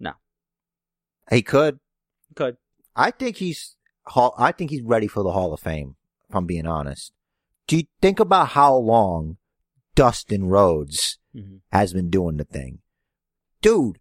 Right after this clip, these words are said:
Speaker 2: he wrestled at W C W
Speaker 1: Mm-hmm.
Speaker 2: when it was, like, W C W.
Speaker 1: Yeah.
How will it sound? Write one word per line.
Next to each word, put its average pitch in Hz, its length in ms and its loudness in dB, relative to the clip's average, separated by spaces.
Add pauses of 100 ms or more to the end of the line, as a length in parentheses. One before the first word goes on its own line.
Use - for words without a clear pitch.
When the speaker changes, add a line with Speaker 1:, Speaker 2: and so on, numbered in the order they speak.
(180)
Speaker 2:
he 180 160 -2
wrestled 220 420 0
at 143 160 -4
W 160 380 2
C 160 260 0
W 98 680 0 (180)
Speaker 1:
Mm-hmm. 101 280 -12 (100)
Speaker 2:
when 131 200 4
it 131 140 2
was, 135 240 2
like, 120 380 2 (640)
W 135 420 4
C 120 240 2
W. 87 520 2
Speaker 1:
Yeah. 101 240 -4